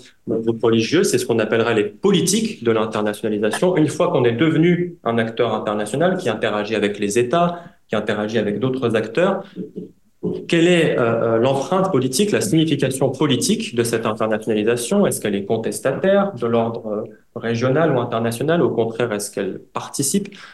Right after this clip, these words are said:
de cet ordre ? Euh, quel est, euh, l'objectif politique ? Est-ce que c'est davantage de reconnaissance, encore une fois, culturelle, religieuse ? Est-ce que c'est une forme de nuisance ?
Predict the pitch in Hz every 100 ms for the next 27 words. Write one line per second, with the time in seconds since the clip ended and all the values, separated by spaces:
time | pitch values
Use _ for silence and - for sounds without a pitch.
0 | - - 117 - 175 180 185 180 - -
1 | _ - 117 - 123 127 120 107 110 104
2 | - - 113 120 117 131 - 202 196 -
3 | 143 151 202 196 - - 117 110 113 113
4 | 113 117 113 110 101 107 107 127 135 185
5 | 185 127 120 117 113 - 175 170 117 110
6 | 131 156 170 165 117 120 127 170 180 175
7 | - - - - 117 117 113 110 - 110
8 | 107 101 107 139 160 180 175 -